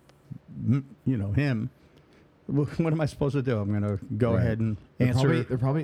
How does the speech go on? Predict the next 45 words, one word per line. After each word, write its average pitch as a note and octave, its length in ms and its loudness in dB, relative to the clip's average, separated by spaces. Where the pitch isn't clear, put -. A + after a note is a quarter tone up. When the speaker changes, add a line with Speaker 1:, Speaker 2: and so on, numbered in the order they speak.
Speaker 2:
it's A2 140 -6
probably C#3+ 220 0
a - 20 0
recruitment E2+ 340 -4
firm. D#2+ 140 -2
It's D#2+ 100 -4
probably, F#2 260 -2
like, E2 180 -2
trying A#3+ 100 2
Speaker 1:
Yeah, B3 60 4
Speaker 2:
to F#3 60 -4
get - 20 -4
a - 40 2
Speaker 1:
probably. G#3 380 2
Speaker 2:
job E2 160 0
and D#2 240 -4
they're D2+ 100 -4
trying E2 180 -4
to, D#2 60 -2
like, D2+ 160 -4
authenticate D#2 680 -6
Speaker 1:
Yeah, - 80 6
but - 20 8
the D#3+ 60 4
Speaker 2:
their D3 100 2
Speaker 1:
guy E3 120 4
Speaker 2:
college F3 40 4
Speaker 1:
never B2+ 80 2
wo-, A2+ 160 2
Speaker 2:
references. A2 380 -2
Speaker 1:
y-, B2+ 140 -10
y-, C3 300 -6
the D#3 100 2
guy G3 120 2
Speaker 2:
He G#3 60 4
Speaker 1:
never G3 180 4
Speaker 2:
never C3+ 40 4
Speaker 1:
worked. B2 400 -2
I C#3 40 2
don't F#3+ 200 0
think E3 240 -2
he A#2+ 80 2
worked G2 280 -4
for - 160 -14
me. - 100 -8